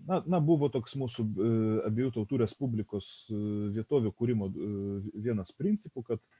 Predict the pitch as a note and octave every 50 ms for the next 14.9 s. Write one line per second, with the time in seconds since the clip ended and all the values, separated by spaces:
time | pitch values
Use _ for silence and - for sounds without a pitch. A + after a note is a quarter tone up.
0 | _ _ _ _ _ _ _ _ _ - C3 B2+ B2+ B2+ B2 A#2+ A#2 A2+ A2+ A#2
1 | A#2+ - - A#2 A#2 A2+ A2+ B2+ C#3+ B2+ A2+ A2 G#2 A2+ A#2 C3 B2+ G#2+ G#2+ F#2
2 | - F2+ F2 E2+ E2 - - - _ _ _ _ _ _ _ _ _ _ _ _
3 | _ _ _ _ _ _ _ _ _ _ - F#2+ G2 G2 G2 G2 G2 G2 F#2+ F#2+
4 | F#2+ F#2+ F#2+ F#2 F#2 F#2 F#2 F#2 F#2 F2+ F2+ F#2 F#2 F2 - _ _ _ _ _
5 | _ _ _ _ _ _ _ _ _ _ _ _ _ _ _ _ _ _ _ _
6 | _ _ _ _ _ _ _ _ - - - A#2 A#2 A#2+ A2 A2+ - - D#3+ F#3+
7 | G3 - F#3+ F3 E3 C#3+ A2 G2 G#2+ G#2 D#3 G3 F3+ D3 C#3+ - A#2+ A2 G2+ A#2+
8 | - A2 G2 A#2+ D#3 D#3+ D3+ D3 B2+ A2+ - - - A#2 A2+ A2 A2 A2+ A2+ G2+
9 | - - - A#2 A2+ A2 A#2+ C#3 C#3 C3+ A#2+ A2 G#2 - - G#2 F#2 F#2 G2 G2+
10 | A2+ B2 B2+ A#2 A#2+ - A2 G#2 G#2 G2+ G#2 G2+ G2 G2+ G2 _ _ - - G#2
11 | G2+ G2+ G2+ G2+ G#2 G2+ G2+ G2 - - - - - A2 - - A#2 A2 G#2+ G#2+
12 | A2 G#2+ G#2 G2+ G2+ G2 G#2 G2+ - - G#2+ G#2+ G2+ F#2 - - F#2+ - G2 G2
13 | G#2 G#2+ G#2 F#2+ - F2 - - F#2 G2 G2+ G#2+ G#2 F2 D#2 E2+ B2 E3 - _
14 | _ _ _ _ _ _ _ _ - D#3+ E3+ - E3+ D#3 D#3 D3+ D3 D3